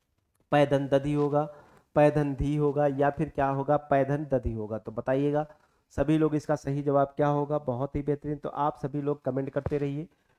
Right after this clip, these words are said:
ठीक है, कमेंट करते रहिए। क्वेश्चन नंबर अट्ठाईस का सही जवाब क्या होगा, सभी लोग कमेंट करते रहिए, बताइएगा तो क्या होगा सही जवाब इसका। तो पयोधि का सही जवाब क्या होगा, तो आपको बता दें जहाँ पे क्या दिखे, आ, पै दिखे,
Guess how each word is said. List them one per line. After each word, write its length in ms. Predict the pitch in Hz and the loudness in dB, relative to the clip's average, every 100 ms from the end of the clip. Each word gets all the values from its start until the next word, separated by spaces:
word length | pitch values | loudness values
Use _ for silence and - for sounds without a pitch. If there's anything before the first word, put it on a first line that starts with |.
| _ | _
ठीक 180 | 151 151 | 0 2
है, 120 | 156 | -2
कमेंट 360 | 123 131 135 139 | -2 -4 -4 -4
करते 300 | 147 139 147 | -4 -4 -4
रहिए। 220 | 143 156 | -2 -4
क्वेश्चन 400 | - 147 - 151 | -4 -6 -4 -6
नंबर 240 | 147 147 143 | -4 -4 -4
अट्ठाईस 560 | 139 - 139 139 143 | -8 -10 -6 -6 -4
का 80 | 147 | -6
सही 260 | 143 135 139 | -4 -4 -2
जवाब 300 | 135 135 - | 0 -2 -2
क्या 100 | 143 | -2
होगा, 280 | 143 139 151 - - _ _ - | -2 -2 -6 -12 -20 _ _ -2
सभी 220 | 143 151 | 0 0
लोग 220 | 151 151 | 0 -2
कमेंट 260 | 131 127 135 | -2 -4 -4
करते 280 | 135 - 143 | -6 -6 -4
रहिए, 320 | 143 143 151 127 | -4 -8 -10 -6
बताइएगा 540 | 131 131 143 139 147 - _ _ _ - | -2 0 -2 -4 -8 -10 _ _ _ -14
तो 40 | |
क्या 180 | 127 151 | -2 0
होगा 320 | 151 147 143 147 | 0 -2 -2 -2
सही 340 | - 135 139 | -4 -6 -4
जवाब 360 | 131 127 127 113 | -2 2 0 -2
इसका। 300 | 107 110 107 | -8 -10 -10
तो 160 | - 120 - | -10 -8 0
पयोधि 420 | 135 151 160 160 | 0 0 -2 -4
का 200 | 160 156 | -4 -4
सही 280 | - 135 143 | -4 -8 -4
जवाब 320 | 143 143 143 | -2 -2 -2
क्या 100 | 147 | 0
होगा, 220 | 147 156 | 0 0
तो 140 | 156 156 | -4 -2
आपको 360 | 147 - 147 | -2 -2 -4
बता 280 | 131 123 135 | -4 -2 -4
दें 180 | 139 151 - _ _ - | -4 -8 -12 _ _ -8
जहाँ 360 | 127 139 160 160 | -2 -2 -2 -2
पे 80 | 156 | -4
क्या 200 | 147 139 | -2 -2
दिखे, 360 | 139 143 151 - - - | -4 -6 -8 -8 -12 -2
आ, 240 | 131 123 117 - _ _ _ | 2 2 0 -10 _ _ _
पै 140 | 147 143 | 4 4
दिखे, 380 | 139 - 143 | 0 -6 -8